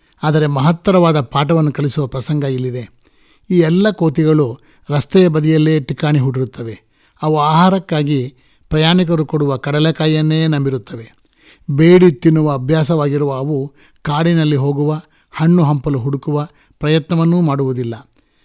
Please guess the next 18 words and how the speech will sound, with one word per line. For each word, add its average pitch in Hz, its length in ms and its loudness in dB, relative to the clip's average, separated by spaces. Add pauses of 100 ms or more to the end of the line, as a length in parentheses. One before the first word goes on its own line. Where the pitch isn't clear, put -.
(300)
ಬೇಸಿಗೆ 170 420 0
ಕಳೆದ 156 200 -4
ನಂತರ 143 340 -4 (580)
ಊಟಿಗೆ 180 300 2
ಹೋಗುವವರ 151 380 2
ಸಂಖ್ಯೆ 139 460 -4
ಕಡಿಮೆಯಾಗುತ್ತದೆ. 135 800 -4 (380)
ಆಗ 151 180 -2
ಈ 147 280 -4
ಕೋತಿಗಳಿಗೆ 147 800 -2 (320)
ಕಡಲೆಕಾಯಿ 165 480 -2
ಕೊಡುವವರ 151 300 -2
ಸಂಖ್ಯೆಯೂ 160 440 -2
ಕಡಿಮೆಯಾಗುತ್ತದೆ. 135 720 -6 (400)
ಆಗ 151 220 0
ಕೋತಿಗಳು 151 800 2 (520)
ಉಪವಾಸ 170 420 4
ಮಾಡುತ್ತವೆ, 143 580 -4